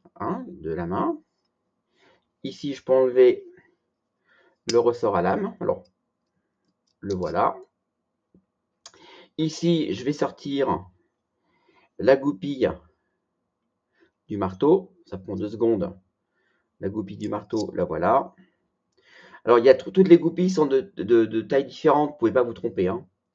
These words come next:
Je ressors maintenant la goupille qui va nous permettre de sortir ici le connecteur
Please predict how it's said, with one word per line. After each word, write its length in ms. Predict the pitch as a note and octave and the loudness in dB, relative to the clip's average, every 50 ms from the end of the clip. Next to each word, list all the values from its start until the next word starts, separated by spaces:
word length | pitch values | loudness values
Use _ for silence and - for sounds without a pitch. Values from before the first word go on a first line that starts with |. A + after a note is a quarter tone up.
| _ _ _ _ _ _ _ _ _ _ _ | _ _ _ _ _ _ _ _ _ _ _
Je 80 | - | -4
ressors 220 | G#2 - - C3 B2+ | -4 -2 -2 -2 0
maintenant 380 | B2+ B2 B2+ C3+ C#3+ D3+ - - | 0 0 0 0 -2 -2 -4 0
la 120 | - B2+ A#2+ | 0 0 0
goupille 480 | A#2+ B2+ B2+ - C3+ C3+ A#2 G2+ E2+ - - - _ _ _ _ _ _ _ _ _ _ _ _ _ | 0 -6 -12 -12 -12 -4 -2 -2 -2 -2 -6 -14 _ _ _ _ _ _ _ _ _ _ _ _ _
qui 100 | - A2+ | -4 -2
va 60 | A2 | -2
nous 100 | A2+ A2 | -2 -2
permettre 240 | G#2+ B2 B2 A#2 A#2 | -2 -4 -4 -4 -6
de 60 | A2+ | -6
sortir 420 | - - A#2+ - - - C3 C3 - | -6 -4 -6 -6 -6 -8 -10 -8 -8
ici 480 | - - - - - C#3 D3 C3+ G2 E2 | -10 -12 -12 -14 -12 -10 -8 -8 -6 -6
le 300 | A2+ B2 C3+ D3 E3 F3+ | -6 -6 0 2 4 4
connecteur 840 | F3+ - D3+ D3+ C#3+ - - - C#3 C#3 C#3 C3 A#2+ - D#2 E2 - | 4 4 2 2 2 -2 -2 0 2 4 4 2 2 -2 -6 -6 -10